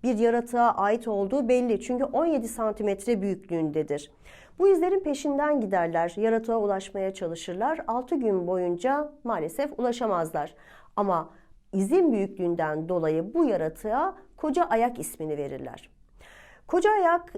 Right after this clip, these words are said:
ilk kez o tarihlerde görülmüş olduğu iddia ediliyor ama son kez görüldüğü tarih değildir. Daha sonraki yıllarda da görüldüğü iddia edilir.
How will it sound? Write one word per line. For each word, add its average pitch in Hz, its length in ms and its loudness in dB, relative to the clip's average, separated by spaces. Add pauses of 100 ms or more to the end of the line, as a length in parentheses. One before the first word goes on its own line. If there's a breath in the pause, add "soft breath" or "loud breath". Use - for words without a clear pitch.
ilk 285 320 0
kez 262 540 4
o 240 260 4
tarihlerde 208 680 2
görülmüş 202 640 2
olduğu 190 320 2
iddia 190 420 0
ediliyor 226 320 0
ama 381 180 0
son 269 280 2
kez 254 260 0
görüldüğü 233 440 0
tarih 240 440 -2
değildir. 226 400 0 (240 loud breath)
Daha 285 200 2
sonraki 277 400 0
yıllarda 262 480 4
da 214 140 4
görüldüğü 202 520 2
iddia 190 460 0
edilir. 220 460 -2